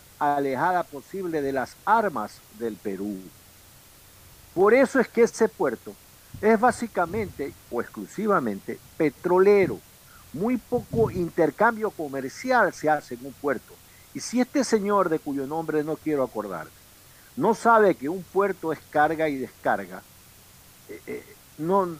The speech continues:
no, no puede entender. Decir lo que dice del puerto de Guayaquil,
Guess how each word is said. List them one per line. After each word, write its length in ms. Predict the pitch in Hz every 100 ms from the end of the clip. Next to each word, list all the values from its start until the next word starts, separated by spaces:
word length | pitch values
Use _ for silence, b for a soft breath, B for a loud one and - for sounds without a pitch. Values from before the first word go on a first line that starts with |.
| 135
no, 160 | 170
no 240 | 190 196 226
puede 580 | 214 208 214 202 180 175
entender. 640 | 147 - 120 127 262 - - - - - - -
Decir 440 | 151 175 - 254 285
lo 180 | 254 -
que 160 | 156
dice 320 | 156 269 -
del 180 | 156 139
puerto 460 | 113 185 247 - 147
de 80 | 117
Guayaquil, 800 | 107 98 98 95 - 240 196